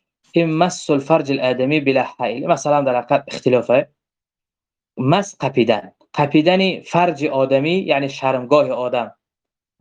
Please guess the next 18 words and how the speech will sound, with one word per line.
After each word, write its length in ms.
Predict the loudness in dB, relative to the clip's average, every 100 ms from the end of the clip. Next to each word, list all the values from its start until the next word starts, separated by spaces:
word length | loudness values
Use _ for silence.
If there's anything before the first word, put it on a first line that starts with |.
| 2
بلا 220 | 4 2 -2
حائل، 500 | -2 0 0 -2 -6
به 160 | 2 4
یگام 420 | 4 0 -4 -4
چی؟ 340 | 0 0 0 _
به 100 | -2
یگام 300 | 0 -2 -4
مانع، 420 | -4 -2 -4 -4
به 120 | 0
یگام 340 | 0 0 -2 -6 _ _ -2
حائل 360 | -2 0 -4 0
مانعی، 580 | 2 4 2 0 -4 -12 _
به 80 | 2
یگام 260 | 2 2 -2
ستره، 440 | -4 -4 -2 0
به 100 | 2
یگام 400 | 2 2 -2 -4 _ _
لباسه. 560 | 0 2 2 -2 -6